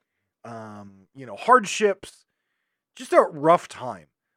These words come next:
um, in the golden age of piracy. But a lot of cool things came out of it, such as the first major modern day republic, the Pirate Republic, where everyone voted, or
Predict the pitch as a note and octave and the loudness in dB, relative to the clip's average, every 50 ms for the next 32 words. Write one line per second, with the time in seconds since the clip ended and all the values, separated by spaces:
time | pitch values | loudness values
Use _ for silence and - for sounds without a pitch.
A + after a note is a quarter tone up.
0 | _ _ _ - A#2 A#2+ A#2 A#2 A2+ A2+ A2 A2 A2 A2 A2 G2 A#2 B2 A#2+ A#2 | _ _ _ -18 -16 -16 -16 -16 -16 -16 -16 -18 -18 -20 -20 -18 -16 -16 -16 -10
1 | A2+ B2+ C3 B2+ B2 A#2+ A#2 A2+ A2+ A2+ G#2+ A2 - _ - A#2 G2 G#2 G#2+ G#2 | -6 -4 -4 -4 -4 -8 -10 -12 -12 -12 -14 -18 -18 _ -14 -14 -12 -12 -14 -16
2 | - - A#2 G#2+ - E3 D#3 E3 F3+ A3 B3 A#3+ A3 - - - A#3 A3+ G3 - | -16 -18 -18 -16 -16 -16 -16 -14 -10 -8 -8 -8 -8 -10 -12 -14 -12 -12 -10 -6
3 | - G3 F3 D3 C3 - - - - G#3 G#3 D#3+ B2 A2+ A2 G#2 G2 G2+ F2+ _ | -6 -6 -6 -8 -12 -14 -14 -14 -12 -10 -10 -8 -8 -10 -10 -12 -16 -20 -20 _
4 | - - B2+ A2 - - A2 G#2+ G2+ G2+ _ _ _ _ _ _ _ _ _ _ | -18 -18 -18 -16 -16 -16 -18 -16 -18 -20 _ _ _ _ _ _ _ _ _ _
5 | _ _ _ _ _ _ _ G#2+ G#2 C3 B2 - - - - D3+ D#3+ D#3 C#3+ - | _ _ _ _ _ _ _ _ _ -20 -20 -20 -14 -8 -8 -6 -6 -6 -10 -12
6 | - - C3 C3+ C3+ D3 E3 G3 G3 D#3+ C3+ D#3 D#3+ D3+ D3 C#3 C3+ C#3+ D3+ D#3 | -16 -16 -14 -10 -6 -4 -4 -4 -4 -4 0 0 0 2 2 2 2 2 0 0
7 | D#3+ D#3 D3 C3 C3 B2 B2 C3 C#3 D3 C#3+ - - A3 D#3 A2+ G2+ - _ _ | -2 -6 -6 -8 -8 -8 -6 -4 -6 -6 -6 -4 -6 -6 -6 -8 -12 -18 _ _
8 | G2+ F2+ - A#2 G2+ F#2+ G2+ - - B2+ B2+ - F3 F3+ C#3 A2+ G#2+ - - G#2 | -20 -20 -16 -16 -14 -14 -14 -14 -14 -14 -6 -2 0 0 0 -2 -8 -14 -16 -18
9 | G#2+ G#2 G2 G#2 G#2+ A2 A#2 A#2 A2+ A2+ C#3+ D3+ B2+ G2+ F#2 E2+ F#2 G#2 A2+ A2+ | -18 -18 -18 -18 -16 -16 -16 -14 -8 -6 -6 -6 -6 -8 -12 -16 -16 -14 -12 -12
10 | G#2+ G#2 G2 | -14 -14 -18